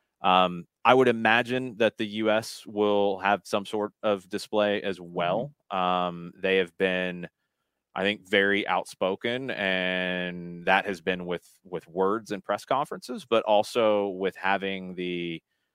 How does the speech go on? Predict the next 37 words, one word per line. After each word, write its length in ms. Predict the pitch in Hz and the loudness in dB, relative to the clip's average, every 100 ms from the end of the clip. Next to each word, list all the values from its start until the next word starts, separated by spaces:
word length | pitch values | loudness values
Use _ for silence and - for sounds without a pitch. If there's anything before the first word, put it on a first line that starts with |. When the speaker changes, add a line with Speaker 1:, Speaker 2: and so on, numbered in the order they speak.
| _ _ | _ _
Speaker 1:
rainbow 420 | 95 98 101 95 | 0 2 4 2
crest 440 | - 92 95 - - | 2 2 0 0 -4
and, 200 | 90 82 | -4 -2
and 140 | 87 | -4
logo 380 | 85 90 117 135 | -2 0 2 2
at 80 | 101 | 0
their 100 | 90 | -4
training 320 | 92 95 117 | -6 -6 -4
site 280 | 139 170 - _ - | -2 -2 -6 _ -12
in 120 | 98 | -12
Qatar. 460 | - - 110 170 - | -10 0 0 0 -4
You 60 | 110 | -2
know, 220 | 104 127 | 0 2
they're 160 | 113 117 | 2 2
not 200 | 113 - | 0 0
shying 300 | 120 120 113 | -2 0 0
away 240 | 98 101 | 0 0
from 180 | - 135 | -2 -4
this. 320 | 151 180 - _ _ _ _ _ | -4 -6 -12 _ _ _ _ _
Um, 500 | - 104 101 98 95 - _ _ _ _ _ 131 | 4 6 6 4 -4 -12 _ _ _ _ _ 2
and 120 | 139 | 4
this 160 | 175 254 | 2 0
is 120 | 254 | -2
a 80 | 190 | 0
very 340 | 151 156 147 | 4 4 2
diverse 760 | 117 117 95 107 101 - - - | -2 -4 -2 -2 -2 -4 -12 -10
U 240 | 98 101 | -2 2
S 200 | 92 - | 2 0
team. 480 | - 98 90 80 80 - | -8 -8 -8 -10 -8 0
Uh, 280 | 98 95 95 | 4 4 2
if 60 | 170 | -2
you 120 | 247 | -4
have 120 | 208 | 0
not 220 | 143 - | -2 -2
seen 500 | - 117 107 104 98 | -6 -4 -4 -6 -8
the 720 | 92 95 95 92 90 90 87 - _ | -8 -4 -2 -2 -4 -4 -8 -10 _
kinda 220 | 107 92 | -6 -6